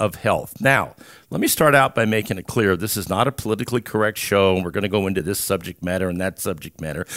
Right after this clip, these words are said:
We're not gonna tell you that a single-payer system or national health care is going to,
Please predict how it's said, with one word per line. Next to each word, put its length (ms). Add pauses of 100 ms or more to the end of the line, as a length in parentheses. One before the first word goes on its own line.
(160)
We're 100
not 200
gonna 180
tell 240
you 180
that 100
a 60
single-payer 640
system 460
or 40
national 400
health 260
care 240 (320)
is 180
going 280
to, 140